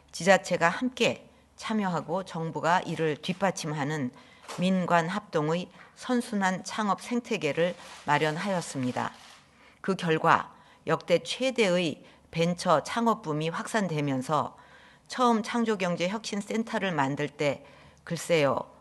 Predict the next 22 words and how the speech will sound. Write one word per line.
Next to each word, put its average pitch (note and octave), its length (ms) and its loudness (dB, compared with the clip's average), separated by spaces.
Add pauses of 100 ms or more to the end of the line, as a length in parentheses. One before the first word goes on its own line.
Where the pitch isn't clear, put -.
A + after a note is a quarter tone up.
(120)
라던 D#3+ 420 4
우려는 E3 640 0
사라지고 - 800 0 (320)
이제는 F3 400 4
지이십 G3+ 600 0
중 B2+ 240 -2 (340)
최고의 F#3 680 4
혁신 A3 400 -4
전략이 E3+ 680 0 (320)
되었고 D3 600 0 (260)
외신들도 E3 720 2
찬사를 F3+ 680 2 (280)
보내는 D#3 460 4
등 D3+ 280 -2 (160)
세계에서도 E3 760 0
높은 E3+ 520 -2 (300)
평가를 E3+ 580 4
받고 D#3+ 320 -4
있습니다. B2+ 680 -4 (800)
또한 A3+ 380 6
세계의 G3 480 4
많은 E3 520 2